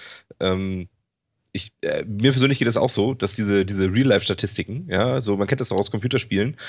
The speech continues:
dass man dann für alles und sonstiges Statistiken hat und sich das alles angucken kann, das irgendwie geil findet, einfach nur so Balken zu füllen oder irgendwie was. Das funktioniert auch im realen Leben. Also ich kann mir vorstellen, dass das schon nicht schlecht ist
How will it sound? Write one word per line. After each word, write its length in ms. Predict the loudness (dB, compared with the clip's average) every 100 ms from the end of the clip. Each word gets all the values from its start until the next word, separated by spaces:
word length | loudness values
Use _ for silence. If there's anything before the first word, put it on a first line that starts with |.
| -14 -6
dass 140 | -2
man 100 | 2
dann 160 | 2 2
für 180 | 0
alles 320 | 2 2 2 2
und 300 | -2 -2 0
sonstiges 460 | 0 0 0 0
Statistiken 600 | 2 0 0 -2 -4 -4
hat 200 | -4 -4
und 100 | -6
sich 120 | -4 -4
das 120 | -2
alles 140 | 0
angucken 200 | -2 -2
kann, 100 | -2
das 100 | 0
irgendwie 240 | 0 0 2
geil 260 | 4 4
findet, 280 | 2 0 -2
einfach 200 | -2 -2
nur 100 | -2
so 100 | -2
Balken 300 | 2 2 2
zu 140 | -6 -8
füllen 320 | -4 -2 -2
oder 180 | -4 -6
irgendwie 240 | -4 -2
was. 180 | -2 -4 -14 -12 -12 -2
Das 140 | 0
funktioniert 380 | 0 0 2 2
auch 80 | 2
im 80 | 2
realen 360 | 2 4 2 0
Leben. 260 | -4 -4 -10
Also 320 | -4 0 0 -2 -12 _ _ _ _ _
ich 240 | -8 -8 -2
kann 220 | 0 2
mir 140 | 2
vorstellen, 480 | -2 0 -2 0 -2
dass 140 | -2 -2
das 120 | -2
schon 500 | 0 0 -2 -10 -12 _
nicht 180 | -8 -4
schlecht 300 | -4 -4 -4
ist 340 | -4 -4 -6